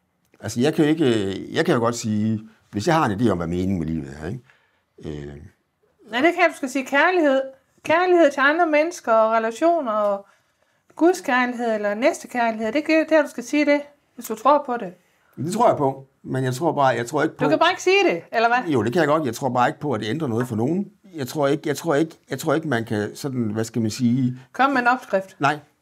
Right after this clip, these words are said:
Speaker 1: jeg, jeg tror ikke, man sådan kan, øh, som præst kan, øh, kan, kan gå rundt og levere mening med livet.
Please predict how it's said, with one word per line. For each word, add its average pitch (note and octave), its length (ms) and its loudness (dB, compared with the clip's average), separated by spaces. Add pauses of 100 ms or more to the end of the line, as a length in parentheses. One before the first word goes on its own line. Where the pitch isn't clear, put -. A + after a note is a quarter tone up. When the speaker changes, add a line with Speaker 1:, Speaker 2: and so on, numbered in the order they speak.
(120)
Speaker 1:
jeg, D#3+ 200 -2
jeg D3 120 -4
tror D3+ 160 0
ikke, D#3 140 -2
man B2+ 120 -2
sådan C#3 180 -4
kan, G#2 320 -2
øh, D2 300 -14 (100)
som G#2+ 200 -6
præst - 640 -4 (100)
kan, G#2 220 -4 (280)
øh, G#2 200 -6 (160)
kan, F#2 420 -6 (100)
kan G#2 120 -8
gå G2+ 100 -8
rundt A#2+ 280 -2
og F#2+ 80 -2
levere F#2 560 -2 (220)
mening A#2+ 420 2
med F#2+ 80 0
livet. G2 360 -2